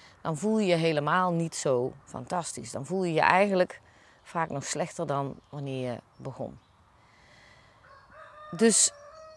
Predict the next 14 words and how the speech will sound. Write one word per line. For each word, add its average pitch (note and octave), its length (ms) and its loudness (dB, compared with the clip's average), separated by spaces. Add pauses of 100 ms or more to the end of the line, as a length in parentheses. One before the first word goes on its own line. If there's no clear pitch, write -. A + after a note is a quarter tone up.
(380)
nogmaals, C4 840 6 (100)
als D4 320 10
je A#3+ 60 4
hier G3 240 8
al E3 160 6
beland E3 400 4
bent D3 220 -2
en C#3+ 80 -4
je C3 100 0
luistert G3 400 4
hiernaar, D3+ 400 -4 (800)
dikke A#3 460 4
gefeliciteerd, F3 1040 0 (100)
want E3 420 0